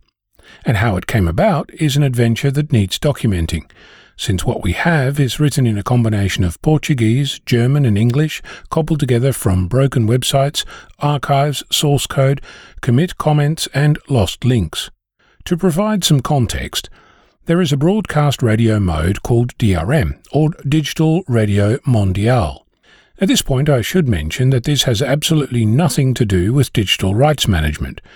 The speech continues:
with the catchy acronym of, you guessed it, D R M.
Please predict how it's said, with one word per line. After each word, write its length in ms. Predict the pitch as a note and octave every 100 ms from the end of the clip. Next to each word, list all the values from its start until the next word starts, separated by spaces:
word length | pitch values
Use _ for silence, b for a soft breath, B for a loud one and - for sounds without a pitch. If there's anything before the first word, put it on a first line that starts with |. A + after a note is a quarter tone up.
| B B B B
with 260 | - A#2+ -
the 260 | F2+ E2 -
catchy 440 | D3 C#3+ - G#2 -
acronym 540 | - - A#2 C#3 E3
of, 360 | G#2 G#2+ F2+ - _
you 140 | F2
guessed 320 | D2 A#2+ B2 -
it, 160 | A2 - _
D 180 | F#2 E2
R 220 | D2 A2
M. 240 | B2 C#2+